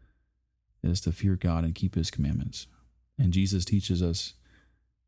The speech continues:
in Matthew twenty-two thirty-seven and thirty-eight that the, the greatest command is to love God with all of our heart, mind, soul, and strength. That is our ultimate purpose and goal. So do people see that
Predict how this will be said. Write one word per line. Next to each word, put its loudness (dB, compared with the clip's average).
in 4
Matthew 2
twenty-two 2
thirty-seven 0
and -2
thirty-eight 0
that -4
the, -2
the 0
greatest 0
command 0
is -2
to -2
love 0
God 2
with -2
all 2
of -2
our -2
heart, -2
mind, 2
soul, 0
and 0
strength. -4
That 2
is 2
our 2
ultimate 0
purpose -2
and 0
goal. 0
So 0
do 4
people 2
see 2
that -2